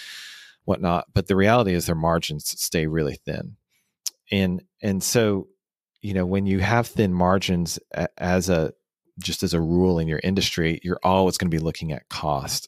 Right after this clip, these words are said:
So, but you're always gonna be looking at demand. Like, what, what do the, what do, what does the consumer want? So the consumer wants local food at the lowest price possible. And the grocer wants,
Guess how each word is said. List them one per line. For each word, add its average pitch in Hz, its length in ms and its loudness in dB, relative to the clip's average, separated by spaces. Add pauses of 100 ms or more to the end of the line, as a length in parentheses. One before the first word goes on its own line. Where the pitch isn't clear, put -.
So, 85 400 0 (640)
but - 160 0
you're 151 100 8
always 160 180 4
gonna 143 120 2
be 131 60 6
looking 131 220 2
at 139 100 -2
demand. 131 440 2
Like, 87 160 -4
what, 104 240 2
what 107 240 0
do 107 180 2
the, 95 280 2 (320)
what 101 380 0
do, 90 680 2 (480)
what 110 200 0
does 104 120 2
the 104 60 4
consumer 87 520 -2
want? 78 480 -6 (640)
So 117 240 2
the 98 100 0
consumer 123 640 2
wants 92 440 0
local 101 400 2
food 85 560 -2
at 95 120 -8
the 90 80 -4
lowest 85 340 0
price 82 260 -2
possible. - 580 -8 (640)
And 95 320 0
the 95 80 2
grocer 110 480 2
wants, 90 520 0